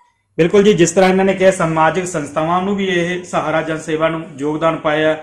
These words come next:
ਕਮਿਸ਼ਨਰ ਸਾਹਿਬ ਨਾਲ ਵੀ ਗੱਲਬਾਤ ਕਰਕੇ, ਉਹਨਾਂ ਨਾਲ ਟਾਈ ਅਪ ਕਰਕੇ, ਇਹਨਾਂ ਨੇ ਲੋਕਾਂ ਦਾ ਜਿਹੜਾ, ਲੋਕਾਂ ਤੱਕ ਕਿਵੇਂ ਰਾਸ਼ਨ ਪਹੁੰਚਾਇਆ ਜਾਵੇ, ਤੇ ਹਰ ਘਰ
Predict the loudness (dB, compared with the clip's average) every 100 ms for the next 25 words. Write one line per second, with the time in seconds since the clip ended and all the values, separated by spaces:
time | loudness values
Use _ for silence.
0 | -12 -20 -20 _ -4 -4 -4 -2 -2 0
1 | 0 2 -2 -2 -2 0 0 -2 -2 -4
2 | -4 -6 -6 -4 -4 -2 -2 -4 -4 -6
3 | -6 -8 -6 -6 -4 -8 -4 -2 0 -2
4 | -4 -20 _ _ -6 -4 -2 -2 0 2
5 | 2 0 -4 -6 0 0 0 -4 -6 -4
6 | -2 -2 -2 -4 -6 -10 -20 _ -2 0
7 | 0 -2 0 2 2 4